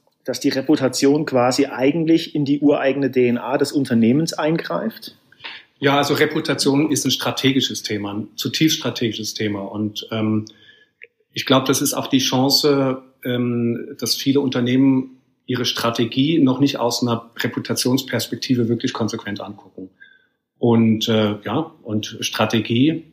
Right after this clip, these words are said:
Speaker 2: wer bin ich, wer will ich sein, wo will ich hin, wo will ich mich abgrenzen, ist, wenn Sie so wollen, Wesen der D N A. Und das dann eben auch um die Unter-,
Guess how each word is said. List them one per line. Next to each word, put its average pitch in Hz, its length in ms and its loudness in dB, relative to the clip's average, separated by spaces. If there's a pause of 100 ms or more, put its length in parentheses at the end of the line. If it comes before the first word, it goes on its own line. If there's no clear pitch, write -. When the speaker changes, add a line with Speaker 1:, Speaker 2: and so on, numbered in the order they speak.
(200)
Speaker 2:
wer 113 240 -2
bin 127 240 4
ich, 160 320 -2 (180)
wer 110 180 -4
will 120 120 0
ich 120 120 0
sein, 127 340 2
wo 113 100 0
will 113 120 2
ich 113 100 -4
hin, 147 420 0
wo 113 100 -4
will 117 60 0
ich 117 160 -4
mich 113 120 -4
abgrenzen, 131 560 0
ist, - 460 -4 (140)
wenn 117 100 0
Sie 117 100 0
so 110 200 0
wollen, 127 480 2 (420)
Wesen 127 260 0
der 117 120 2
D 113 200 0
N 110 140 2
A. 120 240 0
Und 123 400 -2 (640)
das 135 200 0
dann 143 120 4
eben 135 220 4
auch 131 160 0
um 135 100 4
die 127 240 0
Unter-, 139 380 2